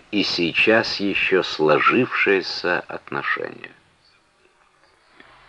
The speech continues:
Когда же сыновнее обожание пошатнулось? Как это было?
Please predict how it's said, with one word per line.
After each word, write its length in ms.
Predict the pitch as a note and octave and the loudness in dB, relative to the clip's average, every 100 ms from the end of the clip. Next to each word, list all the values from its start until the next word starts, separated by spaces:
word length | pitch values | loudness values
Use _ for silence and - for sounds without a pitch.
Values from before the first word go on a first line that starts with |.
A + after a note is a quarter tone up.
| - - _ _ _ _ _ _ - - - _ _ _ _ _ _ _ _ _ _ | -20 -20 _ _ _ _ _ _ -20 -20 -20 _ _ _ _ _ _ _ _ _ _
Когда 420 | - B2+ A#2+ C#3 B2+ | 6 6 8 4 4
же 360 | B2+ A#2+ A#2+ - _ _ _ _ _ _ _ - | 2 -2 -2 -10 _ _ _ _ _ _ _ -8
сыновнее 640 | - F2 D#2 C#2+ C#2 C#2+ | -2 2 4 4 2 0
обожание 540 | C2+ C#2+ C2+ C#2 C#2 C2 | 4 4 4 0 0 -2
пошатнулось? 840 | - - D2 D2+ B1 B1 - - - _ _ _ _ - | 0 -2 -2 -4 -4 -6 -10 -14 -20 _ _ _ _ -8
Как 180 | C3 A2 | -8 -4
это 160 | - | -4
было? 280 | D#2+ F#2+ A#1+ | -2 -2 -4